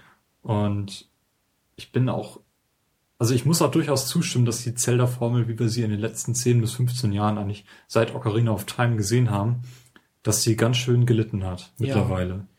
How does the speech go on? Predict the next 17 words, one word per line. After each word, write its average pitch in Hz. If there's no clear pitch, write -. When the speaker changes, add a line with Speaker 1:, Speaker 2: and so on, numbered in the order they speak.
Speaker 2:
Also 143
es 135
wurde 151
sehr, 139
äh, 139
simplifiziert, 156
möchte 139
ich 127
meinen. 120
Also 131
es -
wurde 156
immer, 151
ja, 127
zugänglicher 170
gemacht 156
oder 139